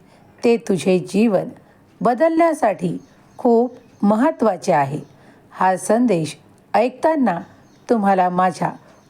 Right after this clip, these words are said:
उपस्थितीची जाणीव होणार आहे. तर या संदेशाला न टाळता शेवटच्या क्षणापर्यंत ऐकून घ्या, कारण यात तुमचे जीवन परिवर्तन करणारे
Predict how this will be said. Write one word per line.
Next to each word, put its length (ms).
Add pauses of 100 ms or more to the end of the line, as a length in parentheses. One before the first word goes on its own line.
(100)
उपस्थितीची 960 (400)
जाणीव 500 (280)
होणार 460
आहे. 220 (680)
तर 220 (480)
या 200
संदेशाला 720 (440)
न 240 (120)
टाळता 480 (460)
शेवटच्या 680
क्षणापर्यंत 1000 (300)
ऐकून 420
घ्या, 180 (600)
कारण 340
यात 340 (500)
तुमचे 360
जीवन 560
परिवर्तन 760
करणारे 540